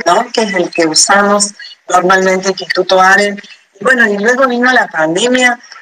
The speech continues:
y, y nosotros ya estábamos insertos de alguna manera, eh, en, en la virtualidad.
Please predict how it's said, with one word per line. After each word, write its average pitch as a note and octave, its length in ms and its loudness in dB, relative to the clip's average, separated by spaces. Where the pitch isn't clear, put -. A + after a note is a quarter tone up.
y, F3 400 0
y F#3 220 -2
nosotros - 460 0
ya C4+ 120 2
estábamos B3+ 680 -2
insertos E3 920 -2
de D#3+ 140 0
alguna D#3+ 460 0
manera, F#3+ 560 2
eh, D#3+ 440 0
en, E3+ 400 -2
en F#3 140 2
la F#3 80 2
virtualidad. E3 720 0